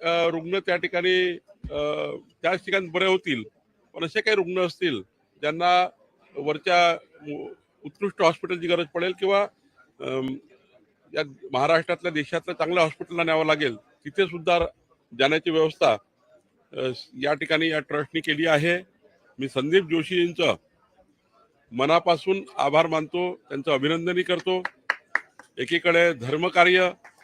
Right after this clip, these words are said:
संस्कार कार्य, सांस्कृतिक कार्य आणि आरोग्य रक्षणाचे कार्य त्यांच्या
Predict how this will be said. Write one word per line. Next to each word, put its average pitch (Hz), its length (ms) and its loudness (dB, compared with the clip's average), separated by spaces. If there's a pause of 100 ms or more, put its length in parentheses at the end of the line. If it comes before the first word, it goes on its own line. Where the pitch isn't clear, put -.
(600)
संस्कार 160 440 2
कार्य, 175 460 0
सांस्कृतिक 156 540 -4
कार्य 151 380 2 (920)
आणि 147 140 -6
आरोग्य 180 420 2
रक्षणाचे 190 500 0
कार्य 170 520 2 (800)
त्यांच्या 160 600 4